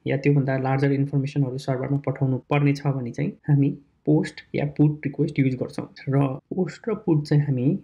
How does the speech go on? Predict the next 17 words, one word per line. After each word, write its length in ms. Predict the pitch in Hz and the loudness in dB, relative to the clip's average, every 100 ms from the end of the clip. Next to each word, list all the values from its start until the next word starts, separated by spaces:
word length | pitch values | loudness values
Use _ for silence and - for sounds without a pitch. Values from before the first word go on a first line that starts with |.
| _ - | _ -2
large 320 | 139 151 147 | 4 4 6
amount 280 | 147 143 135 | 4 4 0
of 160 | 135 - | -4 -2
डेटाहरू 520 | 139 139 139 135 131 220 - | -2 0 -2 0 0 -2 -6
सर्भरमा 420 | - 135 131 131 143 143 | -2 0 0 0 0 -2
पठाउन 320 | 139 127 151 233 _ _ - | -2 0 0 -2 _ _ 0
युज 160 | 131 123 | 0 0
गर्छौँ। 280 | 117 - 135 147 _ - | -8 -8 -10 -10 _ -4
र 80 | 143 - | -2 2
post 260 | 185 180 | 2 2
मेथडमा 400 | 165 160 156 151 | -4 0 2 4
चाहिँ 220 | 147 165 175 | 4 0 2
limitation 640 | 147 139 139 135 139 175 - _ 143 | 4 4 2 -4 -4 -6 -8 _ -8
apply 340 | 143 135 147 - - | -2 0 -2 -4 0
हुँदैन। 280 | 139 120 123 - _ - | 2 2 -2 -10 _ -6
र 80 | 151 156 | -2 -2
अर्को 220 | 160 | 0